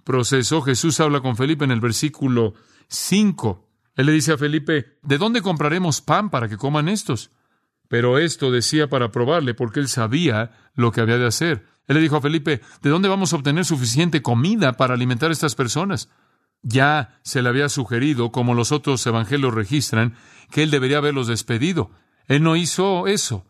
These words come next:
De hecho, él dijo, "¿De dónde vamos a obtener el alimento para darles de comer?".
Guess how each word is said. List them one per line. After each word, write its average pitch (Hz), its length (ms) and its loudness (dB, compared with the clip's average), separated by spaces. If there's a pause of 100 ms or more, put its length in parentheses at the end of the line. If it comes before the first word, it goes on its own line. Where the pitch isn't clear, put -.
(180)
De 135 140 4
hecho, 156 340 2
él 151 120 -2
dijo, 143 380 0
"¿De 127 100 0
dónde 190 260 2
vamos 202 260 -2
a 170 40 -2
obtener 151 300 0
el 160 100 0
alimento 143 380 0
para 127 160 0
darles 143 220 -2
de 120 100 -4
comer?". 131 340 -4